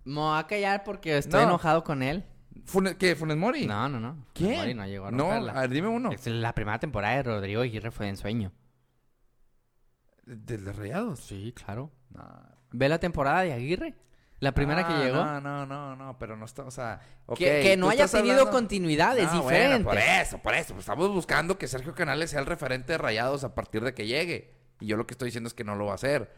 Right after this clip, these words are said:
Speaker 2: Cardoso fue referente a Toluca, Chupete fue referente a Monterrey, Guiñac fue referente a Tigres, Lucas Lobos fue referente a Tigres, el Gui, ¿sí me explico? O sea, de todos los referentes que Sergio Canales buscamos que sea el referente,
Speaker 1: Yo
Speaker 2: puede
Speaker 1: te-,
Speaker 2: que le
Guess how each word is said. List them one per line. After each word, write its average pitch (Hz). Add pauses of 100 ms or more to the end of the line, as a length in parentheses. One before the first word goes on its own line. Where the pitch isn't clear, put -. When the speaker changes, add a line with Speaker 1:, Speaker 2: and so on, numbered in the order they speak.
(260)
Speaker 2:
Cardoso 104
fue 123
referente 113
a 107
Toluca, 113
Chupete -
fue 104
referente 101
a -
Monterrey, 110
Guiñac 92
fue 101
referente 95
a -
Tigres, 110
Lucas 87
Lobos 87
fue 87
referente 87
a -
Tigres, 107 (140)
el 92
Gui, 104 (120)
¿sí -
me 113
explico? 113
O -
sea, 98 (520)
de 110
todos 160
los 214
referentes 202 (420)
que 117
Sergio 131
Canales 160
buscamos 117
que 139
sea 135
el 135
referente, 147 (300)
Speaker 1:
Yo 113
Speaker 2:
puede 127
Speaker 1:
te-, -
Speaker 2:
que 190
le 127